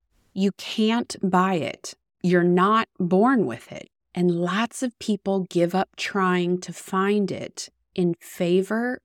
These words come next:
of settling for a life of fine. Any guesses? Yes? No? Maybe? My friend, we are talking about confidence today.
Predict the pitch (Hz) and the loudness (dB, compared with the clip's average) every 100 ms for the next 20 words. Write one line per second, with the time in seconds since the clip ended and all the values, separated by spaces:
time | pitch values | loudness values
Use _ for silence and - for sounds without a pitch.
0 | - 262 - - - 165 160 156 156 156 | -8 -8 -6 -6 -2 -2 -2 -4 -4 -4
1 | 165 180 - - 214 214 208 185 156 151 | -6 -8 -12 -10 -4 -2 -2 -2 -2 -4
2 | 156 - - - _ _ - 185 185 - | -6 -10 -18 -20 _ _ -4 -4 -4 -8
3 | 139 104 82 170 - _ _ _ _ - | -6 -6 -8 -12 -16 _ _ _ _ -4
4 | 170 156 147 147 - 202 277 - - - | -2 -2 -2 -6 -6 -4 -4 -6 -14 -20
5 | _ _ - 202 214 311 - - - 240 | _ _ -6 -4 -4 -8 -12 -10 -2 0
6 | 240 269 285 254 254 269 330 359 381 _ | 0 -2 -2 0 0 0 2 2 0 _
7 | _ - 185 190 180 180 - 180 190 233 | _ -2 2 4 2 0 0 2 4 4
8 | 285 - _ _ _ 190 220 254 285 - | 2 0 _ _ _ 0 2 2 0 -2
9 | 247 - - 175 180 185 185 - 185 170 | -4 -4 -4 -4 -2 0 0 0 -4 -4
10 | 147 151 165 - - - 170 190 220 220 | -4 -4 -4 -6 -10 -10 0 4 4 4
11 | 170 147 127 - _ - - - - - | 0 -2 -4 -8 _ -18 -18 -12 -10 -8
12 | 98 71 190 | -10 -12 -16